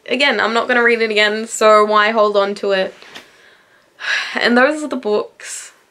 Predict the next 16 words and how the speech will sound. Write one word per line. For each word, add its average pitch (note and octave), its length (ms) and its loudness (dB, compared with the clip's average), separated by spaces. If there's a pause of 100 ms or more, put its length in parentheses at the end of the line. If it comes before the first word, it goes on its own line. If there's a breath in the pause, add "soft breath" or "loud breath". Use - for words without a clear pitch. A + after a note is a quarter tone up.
(120)
I'm A#3+ 380 0
so G3+ 300 -6
tired A#3+ 420 -4
now. - 380 -16 (1500 loud breath)
<sighs> F4 400 4 (1120 loud breath)
So C#4 200 0
the D4+ 80 0
plan E4 400 0
for D4 240 -4
when C4 200 0
we B3 160 0
can A3+ 360 -2
leave A3+ 240 -2
the A3 160 0
house G3+ 360 0
again, G3 520 -4